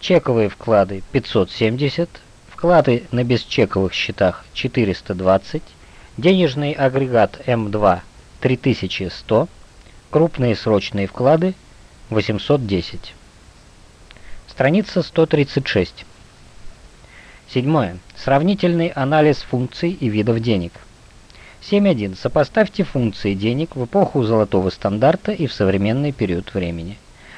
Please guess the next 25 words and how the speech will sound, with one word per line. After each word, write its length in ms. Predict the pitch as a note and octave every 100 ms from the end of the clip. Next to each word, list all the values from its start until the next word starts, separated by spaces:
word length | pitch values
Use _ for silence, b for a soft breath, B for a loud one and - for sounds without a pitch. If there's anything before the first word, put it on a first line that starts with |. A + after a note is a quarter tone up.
| B
Выявите 440 | D3+ F#3+ F#3 - D#3
причины 480 | F3 C#3+ C#3 C3
изменения 500 | A2 A2 A2 G#2 G2+
сущности 640 | F#2+ - G2+ - C3+ - A2+
и 40 |
функций 440 | - G2+ F#2+ -
денег 320 | F2 A#2 F3 -
к 100 | -
настоящему 680 | - F#2+ F#2 F#2+ - A#2 A2
времени. 400 | F#2 E2+ F2 G#2 - - - - - B B B -
Семь 280 | - F#3+ E3
два. 260 | A2 F2+ - b -
Сравните 420 | C#3+ E3 A3+ A3 G#3+
между 320 | G#3 F#3 F#3+
собой 440 | F3+ C#3 G2 F#2+
все 240 | F2+ - G2+
виды 300 | D3 E3+ D#3+
денежных 540 | A2 C3 C3 C#3 -
агрегатов. 600 | A2+ A2+ G#2 E2+ - F#2 - B B B
Выясните, 520 | A#2+ D3 A#2 A2 G2 G#2
почему 380 | G#2 - G#2+
каждый 400 | G2+ A#2 D3+ D3+
из 80 | G2
них 180 | G2+ -
отличается 720 | F#2 F#2+ - B2 C#3+ -